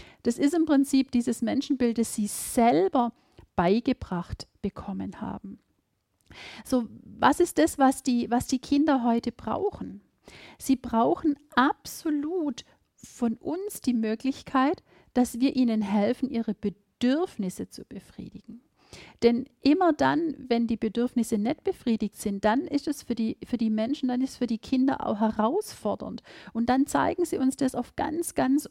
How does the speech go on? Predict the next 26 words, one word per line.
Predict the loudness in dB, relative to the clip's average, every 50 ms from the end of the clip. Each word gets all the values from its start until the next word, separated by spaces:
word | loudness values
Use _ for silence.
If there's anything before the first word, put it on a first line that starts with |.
| _
unterschiedliche | _ -2 0 0 2 2 2 0 0 0 -4 -6 0 4 4 4 4 2 -2 -6 -6 -6 -6 -8
Dinge. | -6 -4 -4 -4 -4 -4 -6 -10 -12 _ _ _ -20 -20 -18 -18 -18 -18 -18 -8 0 4
Denn | 4 4 4
für | 4 2
die | 2 2 0
Kinder | 2 2 2 2 4 4 2 2
ist | 2 2 -2 -2 -6 -12 _ 0
immer | 2 4 4 4
ganz | 4 4 4 4 2 2 0
wichtig, | 0 -2 -2 -2 -2 -2 -2 -2 2
sie | 4 4
haben | 4 4
immer | 2 -2 0 2 2
ein | 2 4
Bedürfnis | 2 0 -2 -2 -2 -2 0 0 -2 0 2 2 2 2 0
nach | 0 0 0 0 -2 -4 -10 -18 -20 _
Zugehörigkeit, | -4 -2 0 0 2 2 2 0 0 -4 -10 -18 -4 0 2 2 2 2
sie | 0 0 2
haben | 2 4 4
ein | 2 2 0 0
Bedürfnis | -4 -6 -6 _ _ -2 0 0 0 0 2 2 2 2 2
nach | 2 2 2 0 0 0
Nähe, | 2 2 4 4 2 2 2 0 0
sie | -2 -4
brauchen | -6 -6 -4 -4 -2 -2 -2 -2 -2 -4 -4 -6 _ _
uns. | -2 -2 0 0 2 0 0 0